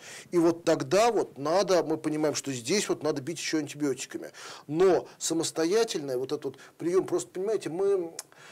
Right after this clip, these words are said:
оказались неподготовлены к том, к тому информационному пространству, которое у нас есть. У нас есть у всех интернет, мы всё можем прочитать. И человек, когда читает, вот он, нету у него прививки от информационного потока, который на него льётся.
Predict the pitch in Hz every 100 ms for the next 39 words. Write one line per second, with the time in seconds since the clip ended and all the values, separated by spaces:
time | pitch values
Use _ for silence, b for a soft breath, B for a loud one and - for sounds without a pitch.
0 | B B B 160 175 165 208 214 160 -
1 | 165 175 147 165 165 233 190 165 139 135
2 | - - 208 214 185 185 147 - 190 185
3 | 135 156 165 - 180 131 - 151 214 247
4 | - - 139 208 185 180 - 143 - -
5 | 170 202 185 175 143 147 - 135 123 123
6 | 120 156 165 - 196 - 214 196 156 139
7 | 139 - 175 165 160 - 190 220 240 180
8 | 165 175 - 247 - 175 202 147 B B
9 | 156 180 233 233 185 185 175 180 190 202
10 | 147 170 214 - 170 147 151 156 156 196
11 | 185 160 170 180 175 - 113 107 104 110
12 | 110 104 92 107 - - -